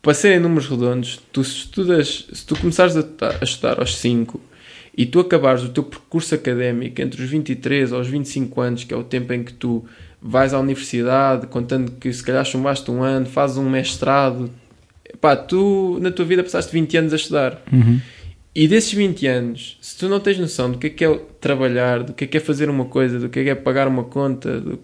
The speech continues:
Speaker 1: que é que é, pá, tu, tu acabas esses vinte anos e mete, agora, pronto, vai para o mundo, vai trabalhar, pronto.
Speaker 2: Mas eu só sei estudar.
Speaker 1: Exato, pronto. E, e isso, eu acho que isso é muito pouco útil para, para quem quer que seja,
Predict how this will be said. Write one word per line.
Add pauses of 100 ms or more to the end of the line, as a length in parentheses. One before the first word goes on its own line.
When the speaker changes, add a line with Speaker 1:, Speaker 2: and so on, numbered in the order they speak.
(120)
Speaker 1:
que
é
que
é, (380)
pá, (360)
tu, (160)
tu
acabas
esses
vinte
anos
e
mete,
agora,
pronto,
vai
para
o
mundo,
vai
trabalhar, (120)
pronto.
Speaker 2:
Mas
eu
só
sei
estudar.
Speaker 1:
Exato, (140)
pronto.
E,
e
isso,
eu
acho
que
isso
é
muito
pouco
útil (320)
para, (360)
para
quem
quer
que
seja,